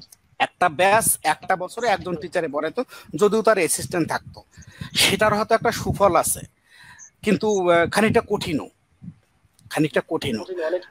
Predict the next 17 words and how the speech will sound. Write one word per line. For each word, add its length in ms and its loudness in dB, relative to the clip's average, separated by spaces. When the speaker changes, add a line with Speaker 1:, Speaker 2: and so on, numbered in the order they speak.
Speaker 1:
হ্যাঁ, 320 0
তোমাকে, 560 2
আহ, 160 2
আহ, 420 -2
তোমার 220 4
মাথার 380 2
মধ্যে 220 4
একটা 220 2
জিনিস, 220 4
একটা 160 0
সেটআপ 360 2
আছে, 380 -2
তারও 160 2
কিন্তু 180 4
একটা 100 2
সিলেবাস 540 2
আছে, 400 -2